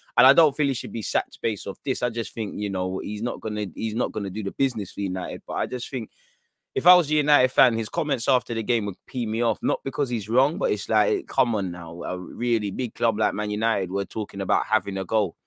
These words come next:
And you know me, I think in, in, in general, away from United or my club, Arsenal, I think, you know, I think he, I, I don't believe in praising footballers for having a go and working hard and things. These are minimum requirements. Like, what's going on,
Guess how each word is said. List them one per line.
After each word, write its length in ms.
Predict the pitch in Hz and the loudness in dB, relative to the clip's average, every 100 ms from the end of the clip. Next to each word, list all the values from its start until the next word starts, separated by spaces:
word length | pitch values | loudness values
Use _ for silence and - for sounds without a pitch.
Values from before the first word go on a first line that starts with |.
| _ _ | _ _
And 160 | 104 104 | -4 -2
you 80 | 120 | 0
know 180 | 120 110 | 0 2
me, 280 | 117 104 | 0 0
I 120 | 90 110 | 2 0
think 260 | 113 104 | 0 -8
in, 160 | 104 98 | -8 -6
in, 200 | 110 101 107 | -6 -6 -4
in 160 | 107 | -4
general, 400 | - 127 120 101 | 4 4 6 4
away 220 | 98 120 | 4 2
from 200 | - 101 | 2 -4
United 400 | 101 107 110 98 | -2 2 2 0
or 100 | 95 | -2
my 220 | 98 110 110 | 0 0 0
club, 240 | 107 98 | -2 2
Arsenal, 400 | 104 107 - 104 | 4 2 0 0
I 140 | 107 | 2
think, 300 | 104 110 104 - _ _ - | 0 -4 -6 -8 _ _ -4
you 140 | 104 | -2
know, 120 | 95 | 0
I 80 | 95 | -2
think 220 | 113 113 | -2 -6
he, 260 | - 104 - _ - | -6 -18 -20 _ -16
I, 240 | - - | -12 -8
I 20 | |
don't 320 | 110 135 120 98 | 2 2 2 0
believe 360 | 117 135 127 | 4 4 4
in 140 | 117 98 | 0 4
praising 420 | 127 139 113 110 | 4 4 2 -4
footballers 460 | - - 110 107 | -6 -6 -2 -2
for 100 | - | -2
having 320 | 95 120 110 104 | 2 2 2 -2
a 60 | |
go 320 | - 113 110 | 2 2 2
and 200 | 101 98 | 0 0
working 400 | 95 120 117 - | 2 4 4 2
hard 400 | 95 110 120 104 | 6 8 8 4
and 140 | 101 98 | 0 -4
things. 200 | 104 95 | -6 -6
These 180 | 120 113 | 0 2
are 80 | |
minimum 500 | 110 123 113 107 107 | 2 2 0 0 -2
requirements. 720 | 98 - 135 135 110 85 - - | -4 0 4 6 4 0 -8 -10
Like, 220 | 87 85 | -8 -4
what's 240 | 107 120 | -2 -2
going 320 | - 113 107 120 | 0 2 2 0
on, 220 | 117 | -2